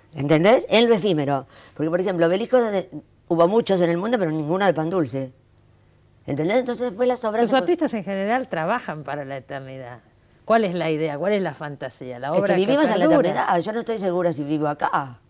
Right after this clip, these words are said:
Speaker 1: ¿Entendés? Yo creo que, que, que
Speaker 2: ¿De verdad?
Speaker 1: que, de verdad, de verdad, de verdad. No, digo, yo no sé si estoy acá. Porque, ¿por qué estoy siempre obligada con esa ansiedad brutal de tener que estar trabajando? Y aparte, en cuatro cosas distintas y no puedo estar sin trabajar. Nunca me voy de vacaciones,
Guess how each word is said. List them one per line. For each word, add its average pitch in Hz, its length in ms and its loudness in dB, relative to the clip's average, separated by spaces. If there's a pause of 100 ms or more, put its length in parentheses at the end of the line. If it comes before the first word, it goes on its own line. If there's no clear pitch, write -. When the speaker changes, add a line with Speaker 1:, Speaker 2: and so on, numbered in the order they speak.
(180)
Speaker 1:
¿Entendés? 143 340 -6
Yo 233 80 -4
creo 190 160 0
que, 165 140 -2 (120)
que, - 120 -8
que 151 160 -4 (160)
Speaker 2:
¿De 185 120 -2
verdad? 202 480 -2
Speaker 1:
que, 151 60 -8
de 151 40 0
verdad, 151 220 2
de 135 60 -6
verdad, 135 240 -10
de - 60 -20
verdad. - 80 -20 (180)
No, 156 140 0
digo, 147 240 -2 (220)
yo 190 100 -4
no 226 100 -2
sé 247 140 4
si 170 100 2
estoy 151 180 -4
acá. 135 260 -6 (400)
Porque, 190 180 -2
¿por 208 140 -2
qué 254 60 -2
estoy 285 200 0
siempre 208 280 -2
obligada 190 480 4
con 180 140 0
esa 180 140 0
ansiedad 165 320 -2
brutal 175 380 -4
de 180 60 -8
tener 165 200 -2
que 147 60 -4
estar 156 180 -2
trabajando? 143 680 -6 (960)
Y 165 60 2
aparte, 247 500 4 (360)
en 165 160 -2
cuatro 214 300 2
cosas 202 260 -2
distintas 180 520 -6 (120)
y 160 120 -4
no 165 100 -2
puedo 196 160 0
estar 185 180 -2
sin 175 140 -4
trabajar. 143 540 -2
Nunca 180 260 -4
me 165 80 -2
voy 170 120 4
de 165 60 2
vacaciones, 156 800 0